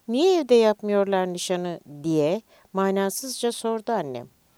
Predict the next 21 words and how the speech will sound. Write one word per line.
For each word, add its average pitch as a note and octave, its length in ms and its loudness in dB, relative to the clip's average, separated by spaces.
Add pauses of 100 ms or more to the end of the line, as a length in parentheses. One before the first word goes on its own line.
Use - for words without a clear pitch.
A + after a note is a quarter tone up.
(400)
Sonu G#3+ 560 -2
gözyaşlarıyla C3 960 -2
biten F3 340 -6
tartışmaların A#2+ 840 -8
sonunda D3 680 -6 (480)
annemle F#3 640 0
babamı C3+ 600 -2 (260)
sınıf A#3 420 -4
arkadaşımın C#3 800 -4
nişanına D3 560 -6
gitmememin C#3 920 -6
çok - 380 -4
ayıp C3 320 -4
olacağına C#3 640 -4
ikna B2+ 380 -8
ettim. - 340 -14 (880)
Nişan C#4 340 2
akşamı G3 640 0
yeni G3+ 400 0
dikilen F#3+ 420 -2
elbisem, D#3 640 -4